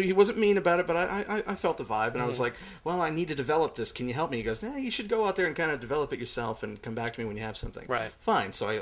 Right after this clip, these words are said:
Speaker 1: I leave, and about, uh, about three weeks later, I came, "I got a plot. I got it. I got it." And he goes, "Well, tell me." And as I'm sitting there giving him the entire plot, which eventually became Bizarre New World,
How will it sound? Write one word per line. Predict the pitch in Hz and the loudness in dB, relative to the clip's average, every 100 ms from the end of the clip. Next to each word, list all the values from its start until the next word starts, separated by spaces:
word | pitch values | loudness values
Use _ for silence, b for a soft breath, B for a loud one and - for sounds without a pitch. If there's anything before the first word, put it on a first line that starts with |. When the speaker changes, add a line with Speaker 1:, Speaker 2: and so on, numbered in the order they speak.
| 110 | -2
Speaker 1:
I | 113 | -2
leave, | 120 123 123 | -2 -2 -4
and | 113 110 | -6 -8
about, | 104 120 117 - B B - | -2 0 0 -4 B B -8
uh, | 120 117 | -4 -4
about | 240 247 - | -4 -6 -6
three | 208 | -6
weeks | 220 208 - | -6 -10 -8
later, | 196 240 110 101 | -4 -2 -4 -4
I | 110 117 - | -8 -10 -12
came, | - 131 127 | -6 -6 -6
"I | - | -6
got | 190 | -4
a | 196 | 2
plot. | 254 226 175 B | 4 4 -2 B
I | - | -2
got | 240 240 | -2 -2
it. | |
I | - | -4
got | - 277 | 0 0
it." | 190 | 0
And | 123 | -6
he | 123 | -10
goes, | 123 | -8
"Well, | 139 | -4
tell | 247 233 | 0 0
me." | 98 - B B | -2 -10 B B
And | 120 | -8
as | 120 | -6
I'm | 117 117 | -6 -6
sitting | - 185 190 165 | -4 -4 -4 -2
there | 156 156 - - - - - | 0 0 -4 -18 -20 -20 -8
giving | 160 185 143 | -4 -4 -4
him | 123 | -8
the | |
entire | 107 147 160 180 | -12 -8 -6 -6
plot, | - 139 143 | -4 -4 -2
which | 107 - - 107 | -6 -12 -16 -14
eventually | 120 120 127 | -8 -8 -8
became | 123 113 131 123 123 123 - | -14 -12 -10 -10 -10 -12 -10
Bizarre | 113 110 | -8 -8
New | 104 | -4
World, | 117 165 107 | 0 2 0